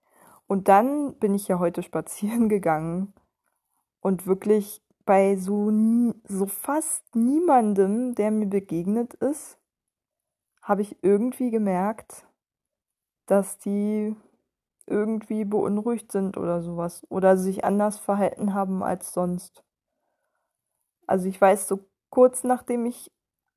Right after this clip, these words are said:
losgegangen bin, habe ich mir, äh,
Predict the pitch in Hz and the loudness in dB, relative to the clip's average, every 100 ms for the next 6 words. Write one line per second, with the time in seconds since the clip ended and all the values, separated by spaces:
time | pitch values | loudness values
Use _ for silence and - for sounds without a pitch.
0 | _ _ _ _ _ - 220 202 - 226 | _ _ _ _ _ 2 4 4 2 -2
1 | 196 190 202 202 190 196 196 190 196 202 | 2 2 2 0 2 0 0 2 0 0
2 | 202 202 202 202 202 202 _ _ _ _ | -4 0 4 4 4 0 _ _ _ _
3 | _ _ _ - 185 190 190 190 190 | _ _ _ -2 2 4 6 6 4